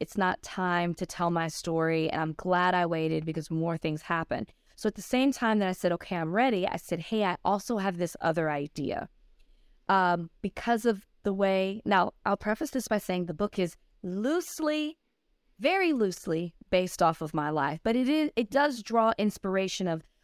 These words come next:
where I was at a point in my life and certain things that I went through. And I think that's why the readers will find it so relatable. So I always check myself by remembering the girl who almost said no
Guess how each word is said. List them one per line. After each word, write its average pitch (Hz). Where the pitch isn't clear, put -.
where 220
I 214
was 202
at 196
a 190
point 190
in 185
my 185
life 180
and 180
certain -
things 196
that 185
I 175
went 175
through. 165
And 170
I 165
think 185
that's 180
why 170
the 240
readers 220
will 196
find 175
it 170
so 170
relatable. 190
So 175
I 196
always 262
check -
myself 175
by 170
remembering 175
the 175
girl 180
who 175
almost 180
said 170
no 156